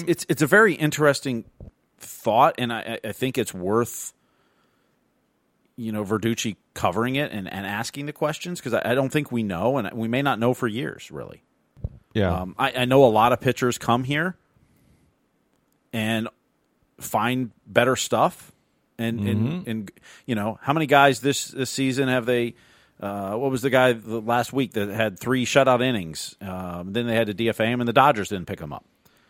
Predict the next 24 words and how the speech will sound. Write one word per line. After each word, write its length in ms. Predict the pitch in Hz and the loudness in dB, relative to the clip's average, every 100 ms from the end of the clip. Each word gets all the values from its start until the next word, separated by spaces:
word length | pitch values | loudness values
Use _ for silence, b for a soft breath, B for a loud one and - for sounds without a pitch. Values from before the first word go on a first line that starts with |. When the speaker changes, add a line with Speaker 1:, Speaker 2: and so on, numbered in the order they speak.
| b | b
Speaker 2:
The 100 | 120 | 2
guy 180 | 143 165 139 | 6 6 6
had 240 | 143 127 | 4 4
over 220 | 139 131 123 | 2 4 2
a 80 | |
six 300 | - - 143 | 2 -2 -2
E 80 | 147 | 2
R 180 | 135 127 | 2 4
A 80 | 127 | 2
in 120 | 110 | 0
triple 380 | - 127 107 110 | -4 -2 0 2
A. 220 | 113 71 _ _ _ _ _ _ _ _ | 2 -2 _ _ _ _ _ _ _ _
He 80 | 123 | -6
came 260 | 143 135 143 | 0 2 4
in 80 | 139 | 4
and 100 | 107 | 4
threw 120 | 131 | 2
Speaker 1:
Mm-hmm. 60 | |
Speaker 2:
three 180 | - 131 | 2 -4
shutout 360 | - 135 123 120 | 2 4 4 2
innings 220 | 127 98 | 0 -6
for 80 | - | -8
the 100 | 71 | -8
Rays. 300 | 62 73 | -10 -14